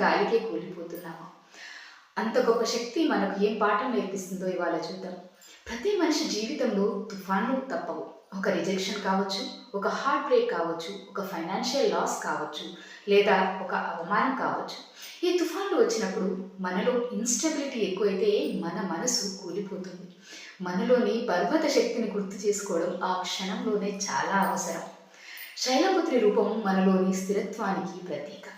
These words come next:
పర్వతం ఎత్తులో ఎంత ఉన్నా అది తన రూట్స్‌తో నేలలో బలంగా ఉంటుంది కదా. అలాగే మన డెసిషన్స్, మన వాల్యూస్‌లో డీప్ రూట్స్ పెట్టుకున్నప్పుడే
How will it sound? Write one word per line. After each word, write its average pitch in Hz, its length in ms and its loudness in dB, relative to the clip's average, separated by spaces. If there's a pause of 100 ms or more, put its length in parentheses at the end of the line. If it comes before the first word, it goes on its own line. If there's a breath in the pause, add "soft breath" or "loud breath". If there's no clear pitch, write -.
(560 loud breath)
పర్వతం 208 580 4
ఎత్తులో 226 420 6
ఎంత 190 380 4
ఉన్నా 202 680 2 (180 loud breath)
అది 226 520 -6
తన 208 160 -4
రూట్స్‌తో 240 960 4
నేలలో 240 320 2
బలంగా 208 500 -2
ఉంటుంది 202 440 -2
కదా. 190 280 -4 (280 loud breath)
అలాగే 214 680 2 (160 loud breath)
మన 190 260 4
డెసిషన్స్, 185 840 -2
మన 202 160 -2
వాల్యూస్‌లో 214 840 2 (320 loud breath)
డీప్ 311 360 6
రూట్స్ 240 360 0
పెట్టుకున్నప్పుడే 190 960 0